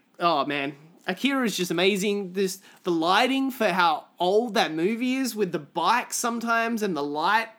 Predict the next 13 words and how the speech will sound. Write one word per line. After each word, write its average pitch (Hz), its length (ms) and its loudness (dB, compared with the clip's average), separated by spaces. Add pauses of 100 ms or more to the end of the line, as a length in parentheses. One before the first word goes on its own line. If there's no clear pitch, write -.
(140)
ra-, 180 340 0
uh, 165 60 2
like, 170 340 -2 (480)
like, 156 220 -6
trails 220 680 2
they 190 160 2
leave 214 720 0
and 156 200 -6 (260)
the, 151 220 -8 (640)
the 165 80 -14
coloring 233 1040 0
is 156 300 -6
just - 400 -6